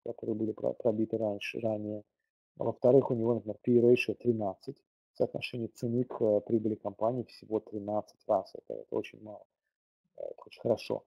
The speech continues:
Более того, рынки ожидают, что прибыль вырастет, э, процентов на тринадцать.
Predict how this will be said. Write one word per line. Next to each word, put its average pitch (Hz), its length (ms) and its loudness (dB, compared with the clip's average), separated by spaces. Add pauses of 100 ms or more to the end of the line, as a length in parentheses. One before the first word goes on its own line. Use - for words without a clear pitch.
(300)
Более 143 300 10
того, 131 260 6
рынки 123 300 4
ожидают, 113 420 4
что - 180 -10
прибыль 110 360 0
вырастет, 139 580 2 (460)
э, - 60 -10
процентов - 500 -4
на - 80 -8
тринадцать. 113 520 -4